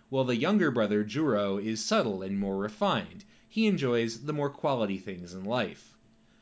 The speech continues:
The Rufubon version also adds a fun romance between the young Juro and a female courtesan named Oisono Tora,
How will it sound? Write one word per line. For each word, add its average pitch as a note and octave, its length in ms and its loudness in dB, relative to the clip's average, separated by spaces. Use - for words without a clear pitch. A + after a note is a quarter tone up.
The B2 100 0
Rufubon C#3+ 560 2
version D3 380 0
also D3 420 0
adds A2 300 0
a G#2+ 100 2
fun G#2 300 -4
romance C#3 640 0
between A#2 460 -2
the A2 80 0
young A2 300 2
Juro A#2 420 2
and G#2 100 -2
a G2 60 -4
female A2+ 420 -2
courtesan A2 600 -2
named G2+ 260 0
Oisono G#2 520 -4
Tora, G#2+ 440 -2